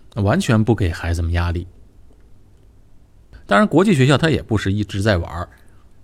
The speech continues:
它呢，只是说在小学和初中阶段呢，它是压力比较小，到高中呢，面临着要I B考试的时候啊，它压力也是比较慢慢增加的。但是你说究竟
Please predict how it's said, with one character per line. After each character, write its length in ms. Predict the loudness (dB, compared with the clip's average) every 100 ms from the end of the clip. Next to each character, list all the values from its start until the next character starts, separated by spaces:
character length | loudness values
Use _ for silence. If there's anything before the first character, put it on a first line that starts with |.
| -20 -4
它 160 | 0
呢， 160 | 2 0
只 160 | -2
是 80 | -2
说 160 | -2 -4
在 200 | -2 -4
小 360 | -2 -6 -8
学 400 | -10 -6 -2 -2 -6 -14 -20 -20 -20 -20 -20 -20 -20 -6
和 180 | -2
初 260 | -2 0 2
中 300 | 2 2 0
阶 160 | 0 2
段 220 | 2 2
呢， 260 | 0 -2 -6 -10
它 160 | -6
是 260 | -4 -4 -2
压 140 | 0
力 100 | 0
比 80 | 0
较 100 | -2
小， 220 | -4 -8
到 220 | -6 -6 -2
高 200 | 0 2
中 200 | 2 0
呢， 220 | 0 -2
面 160 | -4 -2
临 100 | 0
着 60 |
要 280 | 0 0 -2 -4
I 120 | -6
B 120 | -6 -6
考 180 | -8
试 140 | -4 -2
的 60 |
时 80 | -2
候 80 | -4
啊， 80 | -6
它 60 | -4
压 180 | -4 -4
力 80 |
也 140 | -6 -10
是 120 | -10
比 120 | -8
较 100 | -6
慢 160 | -4 -2
慢 140 | -2
增 160 | -2 -2
加 160 | 0
的。 100 | -2 -6 -20 -20 -20 -20 -20 -20 -8
但 140 | 0 2
是 60 |
你 80 | 4
说 140 | 2
究 240 | 0 2 2
竟 240 | 2 0